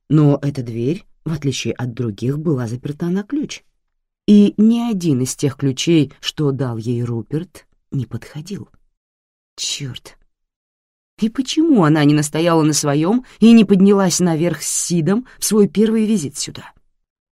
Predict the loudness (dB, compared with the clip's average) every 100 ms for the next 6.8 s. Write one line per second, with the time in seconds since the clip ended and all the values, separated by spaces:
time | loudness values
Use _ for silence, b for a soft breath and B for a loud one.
0 | -6 -2 -2 -2 -2 -2 -2 -4 -2 -4
1 | -4 -4 -4 -4 -8 -4 -2 -2 -4 -6
2 | -4 -4 -4 -4 -6 -8 -8 -8 -12 -14
3 | -20 _ _ _ _ _ _ _ _ -10
4 | -10 -6 -4 -2 -2 -4 -6 -12 -12 -18
5 | -20 _ _ _ _ -10 -8 -6 -6 -6
6 | -8 -10 -10 -8 -10 -12 -20